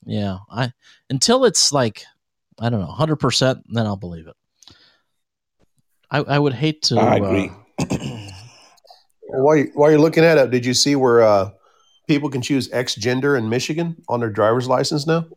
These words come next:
Speaker 1: Wait, wait. What the hell is X gender? Like, they used to be a gender?
Speaker 3: Yeah, you could be male,
Speaker 1: <laughs>
Speaker 3: female, or who the hell knows?
Speaker 2: Even the birth certificate, you can do that too.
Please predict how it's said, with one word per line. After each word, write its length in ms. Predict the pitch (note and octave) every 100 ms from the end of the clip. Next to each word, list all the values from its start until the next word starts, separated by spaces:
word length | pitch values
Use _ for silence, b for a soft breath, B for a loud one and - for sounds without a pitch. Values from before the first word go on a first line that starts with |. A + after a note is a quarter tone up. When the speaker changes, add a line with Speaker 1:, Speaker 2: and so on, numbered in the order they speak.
| _ _
Speaker 1:
Wait, 200 | D3 F#2+
wait. 220 | F2 E2+ -
What 320 | C#3 A#3+ F4 -
the 80 | D#3
hell 380 | F#2+ F#3 G3 D3+
is 160 | A#2 -
X 320 | D#3 E3 -
gender? 460 | - - C#3 C#3+ F#2
Like, 240 | G2 G2+ -
they 80 | A2
used 200 | B2 -
to 60 | F#3+
be 140 | G3
a 60 | G3
gender? 400 | G3 A3+ C#4+ C#4+ _ _ _ _ _ _ A#4+
Speaker 3:
Yeah, 100 | G4+
you 140 | D#3
could 160 | D3 C3+
be 120 | C#3+
male, 340 | G2 G#2 - G2
Speaker 1:
<laughs> 60 | -
Speaker 3:
female, 480 | D3 D3+ F#3 F#3 C#3
or 400 | A2+ G#2 G#2+ - _
who 140 | C3 D3
the 60 | C#3
hell 160 | C#3+
knows? 380 | D3+ B2 F2+ - _ _ C3+
Speaker 2:
Even 260 | D3+ F3+
the 80 | D3+
birth 260 | B2 C#3 C#3
certificate, 640 | C#3+ - F#3+ - - - _ -
you 160 | -
can 160 | - A#2
do 100 | A#2+
that 220 | - A#2
too. 200 | - -